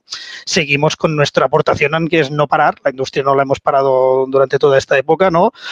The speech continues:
Porque al final somos proveedores de industrias esenciales como son lo, la higiene, ¿no? Tanto de adultos como de, de niños y algunas divisiones médicas, lo que comentabas de la ortopedia,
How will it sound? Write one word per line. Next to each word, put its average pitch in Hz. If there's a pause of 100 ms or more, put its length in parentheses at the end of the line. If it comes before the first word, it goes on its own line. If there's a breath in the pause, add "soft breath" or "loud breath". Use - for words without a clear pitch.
(140)
Porque -
al 123
final 123
somos 147
proveedores 160
de 180
industrias 147
esenciales 143
como 175
son 139
lo, 127
la 120
higiene, 160
¿no? 196
Tanto 139
de 127
adultos 160
como 151
de, 143
de 143
niños 190 (340 loud breath)
y 160
algunas 123
divisiones 139
médicas, 135
lo 202
que 160
comentabas 135
de 139
la 127
ortopedia, 147